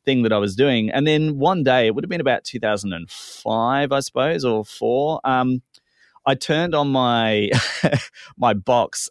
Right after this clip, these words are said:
uh, to work on something. And I can't remember what I was doing. I think what was in currently in memory, I was like,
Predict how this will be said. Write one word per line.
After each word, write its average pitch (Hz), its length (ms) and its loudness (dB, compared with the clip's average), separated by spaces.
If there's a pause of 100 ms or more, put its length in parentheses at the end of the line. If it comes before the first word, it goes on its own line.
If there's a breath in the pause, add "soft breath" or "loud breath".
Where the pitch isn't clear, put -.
uh, 107 220 2
to 104 120 -6
work 110 320 2
on 139 140 -2
something. 95 480 -4
And 101 220 -6
I 120 80 -10
can't 202 180 -4
remember 214 200 -2
what 151 60 2
I 135 40 4
was 120 120 2
doing. 123 120 2
I - 20 -4
think 180 160 -4
what 170 100 2
was 147 120 0
in 123 160 0
currently 127 340 0
in 107 80 0
memory, 110 260 0
I 98 120 0
was 101 80 -2
like, 110 180 0